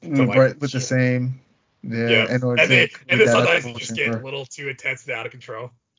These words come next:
Speaker 2: Yeah, it's, it's, uh, it's like ro-, it's like essentially a mob. That's, that's essentially what it is. It's pretty much a mob, but the mob is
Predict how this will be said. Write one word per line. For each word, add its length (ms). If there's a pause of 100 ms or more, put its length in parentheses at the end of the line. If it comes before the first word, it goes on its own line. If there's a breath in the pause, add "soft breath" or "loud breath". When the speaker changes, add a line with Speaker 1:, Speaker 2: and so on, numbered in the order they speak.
(160)
Speaker 2:
Yeah, 360 (120)
it's, 280
it's, 260
uh, 340
it's 100
like 160
ro-, 220 (240)
it's 140 (100)
like 220 (100)
essentially 360
a 60
mob. 400 (120)
That's, 200
that's 180
essentially 320
what 100
it 100
is. 200
It's 160 (180)
pretty 160
much 140
a 40
mob, 400
but 180
the 60
mob 340
is 300